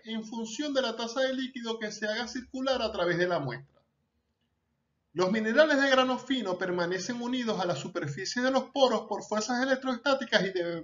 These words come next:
Van der Waals. A concentraciones salinas altas, las fuerzas de Van der Waals son suficientemente grandes para mantener los finos adheridos a la superficie de los poros. Sin embargo, cuando el agua es fresca, ya no los pueden mantener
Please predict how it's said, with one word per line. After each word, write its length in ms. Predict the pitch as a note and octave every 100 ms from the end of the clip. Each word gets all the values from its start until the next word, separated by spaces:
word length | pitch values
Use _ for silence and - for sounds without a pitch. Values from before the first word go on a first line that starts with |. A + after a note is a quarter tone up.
| -
Van 240 | E3+ D3+
der 100 | C3+
Waals. 300 | C3 B2 - _ _ _ _ _ _ _ _ _ _ _ _ _ _
A 160 | E3 F3+
concentraciones 880 | F#3+ G#3+ F#3 F#3 F#3 - D4 C4+ -
salinas 520 | G#3 F#3 A3+ A#3 -
altas, 540 | C4 G#3+ - F#3+ - -
las 160 | - -
fuerzas 280 | C4 - A#3
de 60 |
Van 220 | A#3+ B3+
der 120 | B3+ C4
Waals 520 | B3+ A3+ A3 A3 -
son 160 | F#3
suficientemente 840 | F3 - G#3+ - G#3+ A3+ A3+ A3+ B3
grandes 400 | A#3+ G#3+ G#3+ G#3+
para 200 | G#3+ G3+
mantener 460 | G3+ G3 G#3 A#3+
los 200 | B3 A#3
finos 260 | C4 B3 A3+
adheridos 520 | B3+ B3 B3+ A#3+ G#3+
a 40 | F#3
la 100 | F3
superficie 600 | - F3 D#3 C4 A3+ G3+
de 60 |
los 140 | D#3+ C#3
poros. 420 | C3 A#2 - _ _ _ _ _ _ _ _ _ _ _ _
Sin 380 | - - G3 C4
embargo, 840 | C#4 A3+ F#3+ F#3+ G#3+ A3 - - _
cuando 300 | E3 D#3 C#3
el 60 | B2+
agua 200 | C3+ A3+
es 60 |
fresca, 680 | - D4 G3+ G#3+ G#3 - - C3
ya 240 | B2+ D3
no 80 | D#3+
los 120 | F3
pueden 260 | G3 G3 F#3+
mantener 600 | F#3 F#3 G3 G3 -